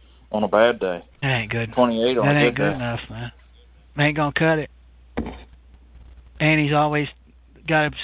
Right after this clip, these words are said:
Speaker 2: sore hip or some sore knee. Something's always sore.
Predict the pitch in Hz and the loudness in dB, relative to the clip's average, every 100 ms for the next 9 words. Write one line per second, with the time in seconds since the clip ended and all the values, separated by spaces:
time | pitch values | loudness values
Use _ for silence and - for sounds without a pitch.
0 | - 165 156 156 147 123 165 160 - 127 | -10 -4 -2 0 -2 4 4 4 0 -12
1 | - 156 147 - 160 160 147 160 165 156 | -4 -4 -4 -6 -4 -2 2 2 4 2
2 | 180 170 - 147 151 151 139 135 151 147 | 0 -2 -6 -6 -4 -2 -4 -4 -4 0
3 | 147 | -2